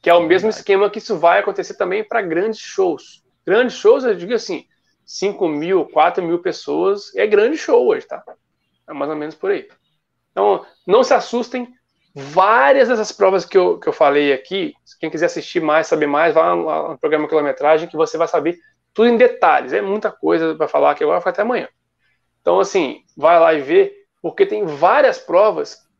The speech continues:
Speaker 1: que, de repente, a-, essa de Cabo Frio foi uma. Eu tava lá no hotel, o cara falou comigo assim, "Tem corrida aí hoje?"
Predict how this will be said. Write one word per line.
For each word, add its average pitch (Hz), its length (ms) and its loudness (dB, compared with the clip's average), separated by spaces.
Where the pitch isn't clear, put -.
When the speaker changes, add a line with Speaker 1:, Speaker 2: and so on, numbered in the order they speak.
Speaker 1:
que, 175 80 -2
de 175 100 2
repente, 180 340 2
a-, 196 80 0
essa 233 260 0
de 208 80 -6
Cabo 185 220 2
Frio 233 320 -6
foi 302 160 -6
uma. 220 340 -6
Eu 156 80 -2
tava 160 280 4
lá 160 80 6
no 170 100 -2
hotel, 185 480 0
o - 60 -20
cara 214 180 2
falou 220 180 0
comigo 196 260 -6
assim, 160 260 -14
"Tem 226 140 0
corrida 160 320 -2
aí 135 100 -4
hoje?" 170 380 -4